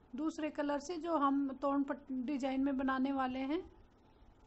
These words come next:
तो ये देखिए, मैंने तोन पट्टी बना के और finishing भी इसकी कर ली है। नीचे की side मैंने finishing नहीं की है, नीचे की side हम design ऐसे ही बनाएंगे।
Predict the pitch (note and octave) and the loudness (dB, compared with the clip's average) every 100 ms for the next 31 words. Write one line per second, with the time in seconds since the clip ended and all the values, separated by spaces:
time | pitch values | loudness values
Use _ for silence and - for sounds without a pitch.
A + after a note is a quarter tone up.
0 | - - - - - _ - - - - | -20 -20 -20 -20 -20 _ -20 -20 -20 -20
1 | - - - - - - - - - - | -20 -20 -20 -20 -20 -20 -20 -20 -20 -20
2 | - - - - - C#4+ C4 A#3 B3+ C#4+ | -20 -20 -20 -20 -10 -4 -4 -2 -6 -2
3 | D#4+ D#4 C#4+ C#4+ C#4+ D4 C#4+ C#4+ D4+ C4 | 0 2 0 0 2 2 2 -2 -4 -4
4 | B3+ A#3+ - F4 F#4 D4 C#4+ C4+ C4 C#4 | -4 -4 -6 -2 0 -2 0 0 0 2
5 | C#4 C#4 F4 D4 - F4+ - B3+ A#3 B3+ | 0 0 -2 -4 -6 -8 -4 -4 -2 0
6 | E4 F4+ D#4 D4 C#4 C#4+ C#4 C4 B3+ C4 | 0 0 0 -2 -6 -4 -2 -2 -2 0
7 | C4 C4+ C4 B3+ C#4+ C#4+ B3+ A#3 C4 C#4 | 0 0 0 0 0 0 0 -4 -2 0
8 | D#4 G4+ - - - - - - - - | 0 -2 -12 -20 -20 -20 -20 -20 -20 -20
9 | - - - - - - - - B3 B3 | -20 -20 -20 -20 -20 -20 -18 -10 -10 -6
10 | C4+ - C#4 C4 C4 C4 A3 C4 C4+ C#4+ | -8 -4 -4 0 2 0 0 0 0 2
11 | C#4+ C4 - D4+ C#4 D#4 C#4+ B3 A#3 B3+ | 2 0 -4 -2 0 0 0 0 0 0
12 | D#4+ | 0